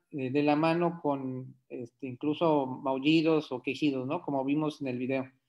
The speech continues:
¿Qué hay que considerar? Bueno, pues que el doce por ciento de los casos puede tener un cuadro severo y a veces,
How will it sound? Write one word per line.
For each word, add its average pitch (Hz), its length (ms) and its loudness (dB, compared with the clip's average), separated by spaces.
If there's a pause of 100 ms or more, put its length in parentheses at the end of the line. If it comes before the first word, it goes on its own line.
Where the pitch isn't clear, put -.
(640)
¿Qué 202 140 6
hay 202 80 4
que 208 140 4
considerar? 214 520 8
Bueno, 165 320 4
pues 143 220 0
que 156 100 4
el 147 80 4
doce 175 220 2
por 190 140 0
ciento 196 180 0
de 196 60 2
los 170 140 0
casos 196 380 4
puede 180 240 0
tener 175 500 2
un 170 100 -2
cuadro 165 280 4
severo 185 600 2
y 214 160 2
a 220 100 8
veces, 220 640 2